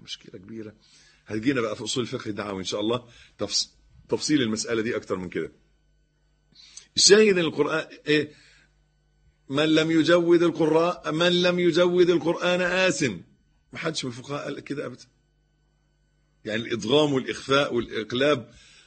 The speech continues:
و-، والغنة والحاجات دي فرض ولا لأ؟ مش فرض، لأ، سنة، يستحب. لذلك لما كنت تصلي ورا مثلا شيخنا الشيخ ابن باز، كان يقرأ القرآن كده:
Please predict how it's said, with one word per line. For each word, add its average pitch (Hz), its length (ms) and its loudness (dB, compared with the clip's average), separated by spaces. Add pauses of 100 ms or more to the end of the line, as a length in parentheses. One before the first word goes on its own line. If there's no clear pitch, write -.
و-، 117 880 0
والغنة 143 460 0
والحاجات 143 340 -2
دي 135 360 -2
فرض 185 400 4
ولا 143 280 6
لأ؟ 147 320 0
مش 143 160 0
فرض، 131 240 0
لأ، - 240 -8 (320)
سنة، 120 400 -8 (680)
يستحب. - 400 -4 (1160)
لذلك 170 240 0
لما 147 160 -2
كنت 165 200 0
تصلي 175 300 -2
ورا 151 240 2
مثلا 143 340 -2 (260)
شيخنا 165 300 2
الشيخ 143 240 0
ابن 135 140 -6
باز، 120 400 0 (2000)
كان 147 160 -2
يقرأ 208 280 0
القرآن 220 340 -2
كده: - 280 -2